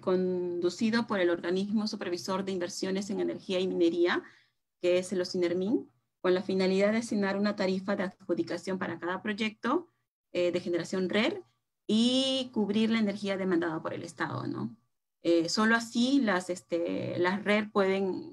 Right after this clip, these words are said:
ingre-, inyectar energía al sistema interconectado. Es solamente la única forma que hay hasta ahorita, según normativa, ¿no? Eh, vemos que desde el dos mil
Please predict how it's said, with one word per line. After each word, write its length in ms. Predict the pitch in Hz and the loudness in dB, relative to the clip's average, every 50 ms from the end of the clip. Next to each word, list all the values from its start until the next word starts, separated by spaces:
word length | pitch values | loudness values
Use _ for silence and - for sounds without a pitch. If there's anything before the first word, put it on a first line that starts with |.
| - - - | -16 -6 -2
ingre-, 320 | 190 196 180 175 180 - | 0 0 0 0 -2 0
inyectar 520 | - 196 185 180 180 175 - - 214 214 202 | 0 0 2 0 0 0 2 4 4 4 4
energía 600 | - 202 190 175 - - - 202 202 202 220 240 | 2 0 0 0 -2 -4 -4 -2 0 2 2 2
al 140 | 226 190 175 | 2 0 -2
sistema 480 | - 170 - - 180 170 170 165 165 170 | -4 -8 -4 0 2 4 4 4 4 4
interconectado. 760 | 175 170 170 - 160 151 151 147 - - - - - - _ _ _ _ _ _ _ - | 2 0 -4 -6 -6 -6 -6 -6 -8 -12 -14 -14 -14 -18 _ _ _ _ _ _ _ -10
Es 160 | 185 196 - | -10 -8 -6
solamente 500 | - 208 180 180 175 175 170 165 170 185 | -2 0 0 2 4 2 2 2 2 -2
la 160 | 180 165 160 | -4 -2 0
única 300 | 156 160 170 165 165 165 - | 0 2 2 2 0 -4 -10
forma 280 | - - - 160 170 | -8 -6 -4 -4 -4
que 120 | 165 - 156 | -6 -6 -6
hay 160 | 151 151 156 | -6 -6 -8
hasta 180 | 165 156 - - | -10 -12 -12 -10
ahorita, 220 | 139 - - - | -10 -10 -10 -12
según 300 | 160 - - - 147 156 | -12 -10 -8 -6 -6 -6
normativa, 500 | 156 160 160 160 160 - - - - - | -6 -6 -8 -10 -10 -10 -10 -10 -10 -10
¿no? 200 | - - - - _ _ _ _ _ _ _ _ _ _ _ _ _ - | -12 -14 -16 -16 _ _ _ _ _ _ _ _ _ _ _ _ _ -2
Eh, 300 | 185 196 196 196 196 175 | 0 2 2 2 2 2
vemos 400 | 220 220 226 233 233 240 254 254 | 4 4 4 4 4 2 0 -2
que 160 | - 240 214 | -2 0 0
desde 220 | 202 208 196 196 190 | 2 2 0 0 -2
el 80 | 190 | -2
dos 160 | 180 190 202 | -2 -2 0
mil 760 | 214 220 226 233 240 240 240 240 240 240 240 240 262 262 - | 0 2 4 4 4 4 4 2 2 0 0 -2 -4 -8 -10